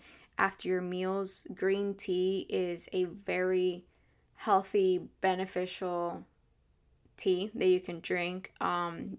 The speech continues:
green tea, white tea, and black tea are the top three,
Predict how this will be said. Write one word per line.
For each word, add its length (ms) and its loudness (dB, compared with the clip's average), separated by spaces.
green 280 0
tea, 260 4
white 340 2
tea, 200 -2
and 120 -10
black 340 0
tea 240 2
are 100 2
the 100 -2
top 300 -4
three, 420 0